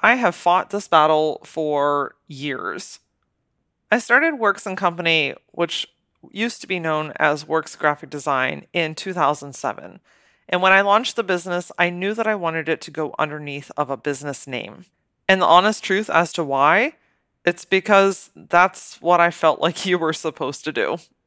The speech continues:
I, I mean, it's not like a romantic story. It's just people start businesses, so I need to come up with a name. And poof, Works was born. Fast forward now to two thousand nineteen,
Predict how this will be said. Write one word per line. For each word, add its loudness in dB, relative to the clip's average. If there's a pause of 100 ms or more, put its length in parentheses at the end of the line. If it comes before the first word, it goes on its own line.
(100)
I, -2 (160)
I -6
mean, -4
it's -8
not 0
like 2
a 2
romantic -4
story. -6
It's -6
just -4 (500)
people -6
start 0
businesses, -2
so 0
I 4
need -6
to -6
come -4
up -2
with -4
a -4
name. -4
And -4
poof, 4 (320)
Works -4
was -4
born. -6 (460)
Fast 2
forward 2
now 6
to 0
two -6
thousand 2
nineteen, -2